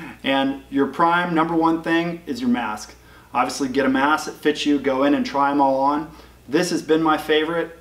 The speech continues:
It's a Cressy Nano. It's small, it's easy, it's simple, and it works.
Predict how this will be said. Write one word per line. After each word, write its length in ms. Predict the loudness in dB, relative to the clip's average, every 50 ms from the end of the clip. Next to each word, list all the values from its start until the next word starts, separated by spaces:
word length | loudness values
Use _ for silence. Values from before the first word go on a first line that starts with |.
| -14 -12
It's 160 | -10 -8 -8
a 60 | -8
Cressy 380 | -6 0 0 0 2 2 2 2
Nano. 500 | 2 2 2 2 2 0 0 0 -2 -4 -8
It's 140 | -12 -14 -14
small, 640 | -12 -8 -4 0 2 2 4 4 2 0 -4 -8 -14 -18
it's 180 | -18 -18 -14 -10
easy, 420 | -6 -4 -4 -2 0 0 -2 -2 -4
it's 200 | -8 -14 -16 -8
simple, 520 | -6 -4 -2 2 2 2 2 2 -2 -8 -20 -20 -20 -20 -20 -14 -10
and 100 | -8 -8
it 100 | -8 -6
works. 420 | -6 -6 -6 -6 -8 -10 -16 -18